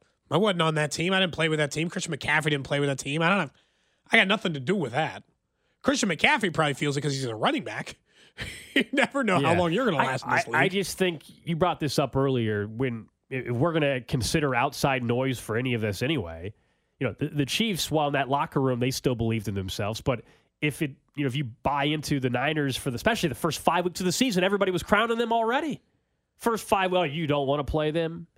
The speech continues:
Speaker 2: Heck, I even said that. You don't wanna play them five
Speaker 1: Well,
Speaker 2: weeks.
Speaker 1: we talked
Speaker 2: But
Speaker 1: about
Speaker 2: w-,
Speaker 1: them.
Speaker 2: but when we had that conversation in October, I also said, the good news is the Super Bowl's not played till February. I mean, we can pull the audio. That's the very thing that I said and a lot of people said. Yeah, you don't wanna play them in September the way they're playing. But in February,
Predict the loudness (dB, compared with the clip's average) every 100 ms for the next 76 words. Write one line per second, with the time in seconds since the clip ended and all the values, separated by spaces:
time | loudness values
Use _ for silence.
0 | -6 0 0 0 -4 -10 -10 -14 -18 -4
1 | -2 0 -2 -2 0 0 0 -2 2 2
2 | 4 0 2 4 6 6 4 4 4 4
3 | 2 2 0 0 0 0 0 0 0 0
4 | 0 2 2 4 2 2 2 0 0 2
5 | 2 0 -4 -6 -4 2 2 2 0 0
6 | -2 -2 -2 0 0 2 0 2 0 2
7 | 0 2 0 2 2 2 0 0 0 0
8 | 0 2 2 0 0 -2 -2 -4 -4 0
9 | 0 -2 -4 -2 0 0 0 0 0 2
10 | 0 -2 -4 -4 -6 -8 -14 -4 -2 0
11 | -2 0 -2 -2 0 -2 -2 0 0 0
12 | 0 0 0 0 0 0 0 -4 -12 _
13 | _ _ -2 -2 2 2 2 0 -2 -6